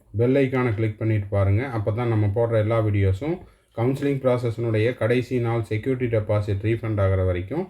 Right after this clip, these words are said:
உங்களுக்கு நோட்டிஃபிகேஷனாக வரும். மேற்கொண்டு உங்களுக்கு கவுன்சிலிங் ரிலவெண்ட்டாக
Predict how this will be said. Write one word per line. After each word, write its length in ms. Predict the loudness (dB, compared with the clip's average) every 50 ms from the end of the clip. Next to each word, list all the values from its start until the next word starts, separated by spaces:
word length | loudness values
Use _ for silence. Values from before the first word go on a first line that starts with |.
| -10 _ _ _ _ _ -2
உங்களுக்கு 260 | 0 0 2 2 2
நோட்டிஃபிகேஷனாக 720 | 2 2 2 0 0 0 2 2 0 2 2 2 2 2 4
வரும். 240 | 2 2 0 -2 -4 -6 _ _ _ _ _ _
மேற்கொண்டு 520 | -2 2 2 2 2 2 0 2 2 2 2
உங்களுக்கு 420 | 2 2 2 2 0 0 0 0 0 0 -2 -2
கவுன்சிலிங் 500 | -2 0 0 0 -2 -2 -2 0 0 0
ரிலவெண்ட்டாக 520 | 0 0 0 0 0 0 0 2 0 0